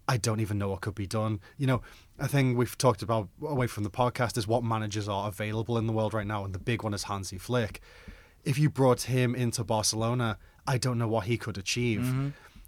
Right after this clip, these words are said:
Speaker 1: because of the n-, way that team is set up and the way that the management top down are, uh, as we mentioned, a little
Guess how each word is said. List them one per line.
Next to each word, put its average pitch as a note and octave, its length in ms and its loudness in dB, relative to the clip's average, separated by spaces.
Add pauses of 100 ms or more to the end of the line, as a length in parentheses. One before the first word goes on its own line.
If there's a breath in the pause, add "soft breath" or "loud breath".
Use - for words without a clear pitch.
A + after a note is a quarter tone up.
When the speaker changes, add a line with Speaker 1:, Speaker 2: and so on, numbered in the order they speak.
(140)
Speaker 1:
because A#2+ 360 0
of - 80 -8
the A#2 80 -2
n-, A2 160 -2
way A#2 160 2
that A2 280 -2
team G#2+ 280 0
is G2 80 -2
set G2+ 280 0
up A#2+ 260 6
and G#2+ 140 0
the G#2+ 60 0 (100)
way G#2+ 120 2
that G2+ 260 -4
the G2+ 500 -4
management G#2+ 720 -2
top - 280 -4
down A2 400 0
are, G#2 340 -2 (720 loud breath)
uh, A#2+ 260 -8 (240)
as B2 180 2
we A2 80 2
mentioned, A2+ 360 0
a A2 40 2
little A2+ 180 -2